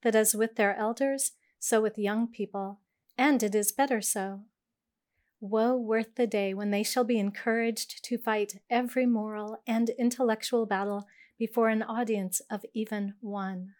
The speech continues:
The battle then becomes the matter of moment, the sensations and emotions of the conflict absorbing to the ousting of the issue, and the method of fighting of more account than the decision between right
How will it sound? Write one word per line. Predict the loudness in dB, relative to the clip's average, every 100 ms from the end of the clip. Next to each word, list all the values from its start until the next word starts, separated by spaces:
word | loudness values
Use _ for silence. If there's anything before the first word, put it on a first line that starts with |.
| _ _ _ _ _ _ _ _ _ _ _ _ _
The | -2
battle | 2 2 4 4
then | 4 4 4
becomes | 2 0 -2 -2
the | 0
matter | 0 0 0
of | -2 -2
moment, | -2 -2 -6 -10 -16 _ _ _ _ _ _ _
the | -2
sensations | 2 2 2 0 0 0 2 2 2
and | 0
emotions | 0 -2 0 0
of | 0 -4
the |
conflict | -6 -4 -4 -2 -4 -4 -10 _ _ -20 _
absorbing | -4 0 0 2 2 0
to | 0 -2
the | -2 0
ousting | 0 0 -2 -2
of | -2
the | -4 -4
issue, | -4 -4 -6 -6 -12 _ _ _ _ _ _
and | 4 6
the |
method | 8 6 4 2
of | 2
fighting | -2 0 2 2 -2 -2
of | 0
more | 4 4 4
account | 2 -2 -2 -2 -6 -16 _
than | 2
the | 2
decision | 2 0 2 0 -2 -4
between | -6 -10 -8 -6
right | -2 -2 -2